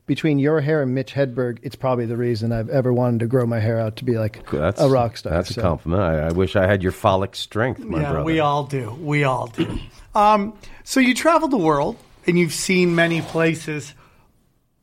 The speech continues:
Speaker 3: What, you know, you always hear America, "Oh, man, you know, we're the freest country in the world."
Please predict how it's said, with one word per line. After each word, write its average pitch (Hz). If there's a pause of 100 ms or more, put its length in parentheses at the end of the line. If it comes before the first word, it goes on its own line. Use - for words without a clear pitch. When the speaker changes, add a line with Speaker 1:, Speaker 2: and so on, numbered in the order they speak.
(160)
Speaker 3:
What, 370
you 269
know, 240
you 226
always 254
hear 156
America, 139
"Oh, 202
man, 202
you 208
know, 208 (180)
we're 285
the 277
freest 247
country 233
in 214
the 220
world." 269